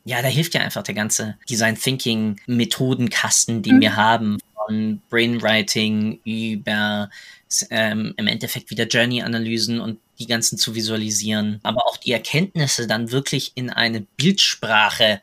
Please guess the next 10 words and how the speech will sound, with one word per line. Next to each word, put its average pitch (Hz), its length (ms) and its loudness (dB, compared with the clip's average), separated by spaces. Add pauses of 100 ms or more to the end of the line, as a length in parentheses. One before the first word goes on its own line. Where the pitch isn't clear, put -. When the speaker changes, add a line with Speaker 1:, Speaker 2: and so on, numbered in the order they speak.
(360)
Speaker 1:
zu - 180 0
übersetzen, 123 800 0 (320)
weil 117 200 0
das 117 160 -2
natürlich 123 440 -2
auch 113 80 -4
teilweise 123 580 0
dann 120 180 0
die 113 300 -6
eher 123 420 2